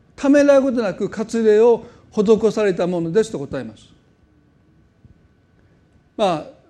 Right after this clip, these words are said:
男性が割礼を施されるわけですけども、それは民族としてのアイデンティティはですね、割礼を施されたものイコールユダヤ人ですよね。で、日本人の場合ね、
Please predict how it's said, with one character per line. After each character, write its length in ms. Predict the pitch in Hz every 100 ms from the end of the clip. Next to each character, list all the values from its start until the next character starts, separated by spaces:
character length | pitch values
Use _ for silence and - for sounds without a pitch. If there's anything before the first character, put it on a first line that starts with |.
| -
男 180 | 208 208
性 180 | 190 196
が 120 | 196
割 180 | 190 208
礼 60 |
を 200 | 180 196
施 100 | 190
さ 80 | 185
れ 60 | 202
る 60 |
わ 80 | 202
け 100 | 196
で 100 | 165
す 80 | 139
け 100 | 151
ど 80 | 151
も、 140 | 214
そ 100 | 170
れ 80 | 208
は 120 | 196 - - _
民 240 | 214 302
族 240 | 262 240 -
と 120 | 208
し 60 | 175
て 80 |
の 240 | 269 233 -
ア 120 | 185
イ 80 | 208
デ 120 | 233
ン 40 | 226
テ 80 |
ィ 60 | 214
テ 40 | 190
ィ 80 |
は 60 | 160
で 100 | 135
す 80 | -
ね、 200 | 214 262 _ _ _ _ _ _ _ _ _ _ _
割 380 | - 247 240 233
礼 200 | 214 214
を 300 | 262 - - - -
施 400 | 220 208 220 196
さ 140 | 220
れ 100 | 196
た 140 | 170 165
も 140 | 202
の 180 | 196 151 -
イ 100 | 214
コ 200 | 330 285
ー 40 |
ル 60 | 190
ユ 60 |
ダ 80 | 185
ヤ 80 | 175
人 120 | 147
で 80 | 113
す 40 |
よ 100 | -
ね。 80 | 135 170 _ _ _ _ _ _ _
で、 100 | -
日 100 | 233
本 200 | 302 349
人 100 | 320
の 120 | 269 214
場 100 | 190
合 60 |
ね、 320 | 185 262 269